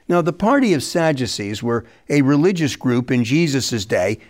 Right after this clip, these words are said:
who did not believe in resurrection. That is, they believed when you're dead, you're dead. In order to trap Jesus, they asked this absurd question about marriage,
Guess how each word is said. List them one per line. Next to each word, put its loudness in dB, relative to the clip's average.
who 2
did 2
not 0
believe 2
in 0
resurrection. 0
That 0
is, 0
they 2
believed 2
when 2
you're 2
dead, 2
you're 2
dead. -2
In 0
order 2
to -2
trap 0
Jesus, 0
they 2
asked 0
this 0
absurd 0
question 0
about 0
marriage, -2